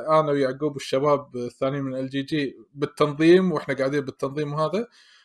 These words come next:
كنا هم مستمتعين. صدق إحنا قاعدين باك ستيج، بس لكن هم مستمتعين بالأمور، ونقعد ونسولف إذا هذا خسر نواسي وكذي من هالأمور.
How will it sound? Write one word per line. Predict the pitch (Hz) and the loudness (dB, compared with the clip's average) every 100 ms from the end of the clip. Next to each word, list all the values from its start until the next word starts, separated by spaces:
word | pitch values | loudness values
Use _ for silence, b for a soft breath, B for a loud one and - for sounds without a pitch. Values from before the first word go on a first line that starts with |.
| _ | _
كنا | 269 262 | 4 8
هم | 226 214 | 8 8
مستمتعين. | 190 190 165 143 123 | 6 2 2 -2 -4
صدق | - 170 165 | -2 0 0
إحنا | 165 | 0
قاعدين | 147 151 143 | 0 0 -2
باك | 139 - | -2 -4
ستيج، | - 180 180 | -2 -2 -2
بس | 143 151 | -2 -2
لكن | 143 151 | -2 -2
هم | 165 156 | -2 -2
مستمتعين | 143 - 147 147 160 | -4 -4 -4 -4 -6
بالأمور، | 139 135 147 147 143 | -4 -6 -4 -2 -2
ونقعد | 131 127 147 147 139 | -4 -6 -4 -2 -2
ونسولف | 131 - 143 139 131 - | -2 2 4 4 2 -4
إذا | 160 143 | 0 2
هذا | 143 | 2
خسر | 135 143 135 | -2 -2 -2
نواسي | 131 135 135 - 143 135 | -2 -2 -4 -4 -6 -4
وكذي | 135 143 131 | -6 -8 -10
من | 131 | -10
هالأمور. | 131 135 139 | -10 -10 -14